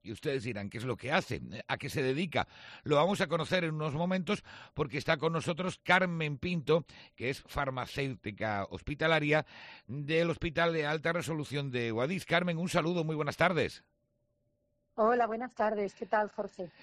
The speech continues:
Speaker 1: Pues mira, lo primero que te, te pregunto, para ti será muy fácil, pero para muchos de nosotros puede ser un descubrimiento.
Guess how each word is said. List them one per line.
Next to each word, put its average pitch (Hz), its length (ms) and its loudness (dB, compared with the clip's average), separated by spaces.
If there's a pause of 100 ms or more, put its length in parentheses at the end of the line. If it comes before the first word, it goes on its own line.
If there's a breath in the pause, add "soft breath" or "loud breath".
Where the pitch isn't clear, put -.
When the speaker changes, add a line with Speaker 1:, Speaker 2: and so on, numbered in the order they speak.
Speaker 1:
Pues 135 160 -2
mira, 160 160 4
lo 151 100 6
primero 147 360 0
que 156 200 0
te, 156 320 2
te 135 140 -4
pregunto, 147 420 -2
para 139 220 0
ti 131 140 -4
será 147 240 0
muy 147 140 -2
fácil, 170 300 -2
pero 160 200 0
para 135 160 0
muchos 151 260 -4
de 143 80 -2
nosotros 135 400 -6
puede 139 240 0
ser 117 180 -4
un 107 120 -6
descubrimiento. 78 720 -6